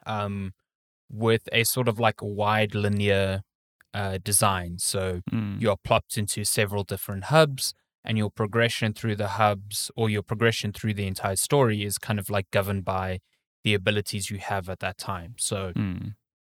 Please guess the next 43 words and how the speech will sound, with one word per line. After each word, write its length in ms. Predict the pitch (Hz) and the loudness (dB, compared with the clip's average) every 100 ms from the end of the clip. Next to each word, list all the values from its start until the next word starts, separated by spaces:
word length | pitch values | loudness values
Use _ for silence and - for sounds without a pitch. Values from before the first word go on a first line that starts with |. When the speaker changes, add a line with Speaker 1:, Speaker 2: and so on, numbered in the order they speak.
| - | -6
Speaker 1:
like, 200 | 104 104 | -6 -4
the 100 | 110 | -6
first 360 | - 120 117 - | 4 4 4 2
hub 180 | 110 107 | 0 2
you're 200 | 104 104 | 2 2
in 140 | 101 | 0
is 120 | 98 | -2
called 200 | - 107 101 | -2 -4 -4
the 80 | |
Lost 240 | 101 101 - | -4 -4 2
Cemetery, 580 | 165 156 135 117 113 - | 4 4 0 -2 -2 -2
and 200 | 104 98 | -2 -2
there's 260 | 104 101 | -2 -2
three 280 | - 165 165 | -4 0 0
distinct 460 | 120 113 123 107 - | 2 -2 -2 -4 -2
routes 360 | 117 110 - | 0 0 -4
you 100 | 107 | -8
can 140 | - 98 | -6 -4
take 260 | - 107 - | -2 -2 -4
to 100 | 107 | -6
get 160 | 95 | -2
out 200 | 101 127 | 2 2
of 120 | 98 | 0
there, 240 | 98 98 95 _ _ _ _ | -4 -4 -6 _ _ _ _
but 160 | 104 - | -2 0
you 120 | 113 | 2
can 100 | 110 | 2
Speaker 2:
Mm. 60 | 120 | 4
Speaker 1:
only 180 | 123 | 2
really 300 | 113 120 117 | 4 4 2
take 260 | 110 107 - | 2 -2 4
one 340 | 110 104 98 | 6 6 4
with 180 | 98 95 | -2 -4
your 140 | 107 101 | -2 -2
abilities 520 | 98 101 98 98 90 | -2 -4 -4 -6 -6
currently, 480 | - 95 92 - 95 | -4 -4 -4 -6 -8
so 200 | - 95 | -6 -4
that's 300 | 95 101 98 | -2 -2 -2
the 80 | 101 | -2
Speaker 2:
Yeah. 40 | |
Speaker 1:
route 240 | 95 87 - | -4 -8 -8
you 120 | 92 | -10
take. 420 | - 95 - - | -6 -6 -6 -14